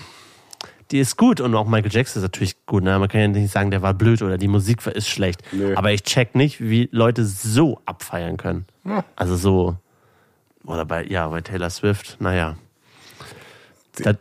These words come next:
Speaker 1: da check ich schon, warum, warum Jungs die gut finden. Ich check auch schon, warum Mädchen die gut finden.
Speaker 2: Mhm.
Speaker 1: Aber
Speaker 2: Ich wäre wirklich gerne zum Konzert gegangen.
Speaker 1: Mhm.
Speaker 2: Wir haben leider keine Karten gekriegt.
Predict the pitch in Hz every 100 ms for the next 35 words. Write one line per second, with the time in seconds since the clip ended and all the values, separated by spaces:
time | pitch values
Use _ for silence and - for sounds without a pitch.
0 | _ 117 - 143 127 - 139 175 135 127
1 | 127 117 104 104 104 101 101 131 170 -
2 | - - 123 151 - 147 147 139 139 113
3 | 139 123 110 123 107 101 101 131 - 143
4 | 127 127 - 123 117 120 95 98 110 _
5 | _ - 98 95 92 90 92 - - -
6 | 127 131 131 139 127 123 117 117 117 101
7 | 85 78 - _ 101 92 92 107 _ _
8 | _ _ _ _ _ _ _ _ 104 101
9 | 104 107 98 101 95 90 85 - 76